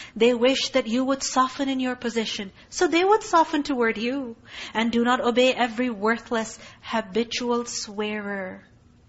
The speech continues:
and scorner, going about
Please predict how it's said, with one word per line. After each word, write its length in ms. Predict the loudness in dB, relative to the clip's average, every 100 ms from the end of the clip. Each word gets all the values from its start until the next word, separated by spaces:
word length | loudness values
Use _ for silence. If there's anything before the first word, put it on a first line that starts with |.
| _ -20 -20 -4
and 240 | -2 -2
scorner, 840 | -4 -8 0 2 2 0 -2 -6 -12 -20 -20 -4
going 380 | 0 2 0 -2
about 580 | 0 2 4 4 0